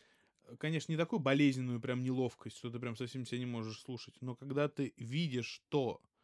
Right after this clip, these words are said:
что ты упустил, видишь то, что можно изменить, э, и ты понимаешь, что нужно сделать в следующий раз,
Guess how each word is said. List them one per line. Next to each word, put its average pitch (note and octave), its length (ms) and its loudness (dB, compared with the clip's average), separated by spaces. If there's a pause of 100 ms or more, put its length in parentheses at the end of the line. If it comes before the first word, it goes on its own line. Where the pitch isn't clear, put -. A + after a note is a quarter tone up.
(440)
что - 200 -6
ты C3 100 -4
упустил, C3 540 -6
видишь C3+ 260 -4
то, D3 140 -2
что - 160 -6
можно B2 440 0
изменить, C3 580 -6 (480)
э, A#2+ 840 -4
и B2+ 100 -8
ты B2+ 120 -4
понимаешь, D3 520 2
что - 420 -2
нужно B2 300 -2
сделать B2 240 -4
в - 40 -16
следующий B2+ 280 -4
раз, G#3+ 220 0